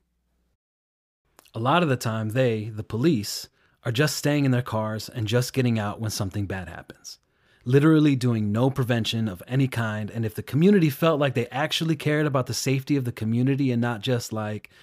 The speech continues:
bad guys versus good guys, whatever dynamic ends up happening, I think that it would impact crime rates completely. But the way that they often do it, and the way that the system is set up,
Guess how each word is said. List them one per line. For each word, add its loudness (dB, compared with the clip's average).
bad -2
guys 4
versus -2
good 0
guys, 0
whatever 2
dynamic 0
ends -2
up -6
happening, -2
I 2
think 4
that 6
it 2
would 4
impact 2
crime 2
rates -4
completely. -8
But -4
the 0
way 4
that 0
they 2
often 2
do 2
it, -6
and 2
the 4
way 4
that 0
the -2
system 2
is 0
set -2
up, -2